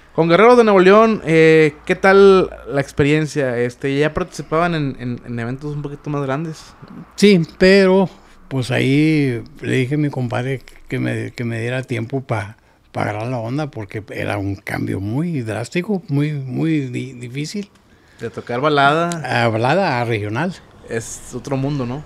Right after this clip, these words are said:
Speaker 2: Ey.
Speaker 1: <laughs> ¿Qué tuvo que hacer para poder aprender? ¿Practicar más?
Speaker 2: Practicar más, exactamente.
Speaker 1: ¿Qué es que oía, oía discos o cómo le hacía?
Speaker 2: Sí, eh, o discos o cassette.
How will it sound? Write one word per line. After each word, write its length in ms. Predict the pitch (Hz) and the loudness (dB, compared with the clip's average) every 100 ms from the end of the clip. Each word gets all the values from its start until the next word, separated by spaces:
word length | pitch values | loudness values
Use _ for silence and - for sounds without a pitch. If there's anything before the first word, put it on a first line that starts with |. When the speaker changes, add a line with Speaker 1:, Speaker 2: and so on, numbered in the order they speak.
| - | -4
Speaker 2:
Ey. 200 | 123 104 - - - 160 - | -4 -4 -8 -20 -14 -10 -4
Speaker 1:
<laughs> 20 | 160 - - 107 - - - | -6 -6 -8 -8 -10 -20 -6
¿Qué 100 | 165 | -2
tuvo 240 | 160 180 | 2 2
que 80 | 180 | 2
hacer 200 | 170 170 | 0 0
para 340 | - 165 160 - | 4 6 6 4
poder 380 | 143 143 160 - | 4 6 4 2
aprender? 480 | 143 143 131 135 123 | -4 -6 -2 -4 -4
¿Practicar 480 | 135 127 131 156 170 | -10 -10 -4 -2 2
más? 400 | 196 220 185 - | 2 2 -2 -4
Speaker 2:
Practicar 360 | 151 175 190 214 | -2 0 4 6
más, 180 | 208 208 | 4 2
exactamente. 480 | 208 208 185 170 - - - - - - - - | -2 2 2 0 -6 -20 -20 -20 -20 -20 -20 -14
Speaker 1:
¿Qué 100 | - | -6
es 120 | 143 | -6
que 160 | - 165 | -2 2
oía, 260 | 160 160 131 | 4 4 2
oía 320 | 127 151 170 | 2 2 2
discos 440 | 175 180 - 190 165 | 0 -4 -8 -8 -8
o 60 | |
cómo 200 | - 156 | -12 -12
le 80 | 151 | -10
hacía? 140 | 131 | -2
Speaker 2:
Sí, 240 | 135 165 139 | 2 4 4
eh, 260 | 127 123 123 | 2 -2 -4
o 80 | 127 | 0
discos 460 | 143 156 202 180 | 0 0 0 2
o 180 | 160 135 | 2 0
cassette. 400 | - 123 156 156 | -2 -2 -4 -6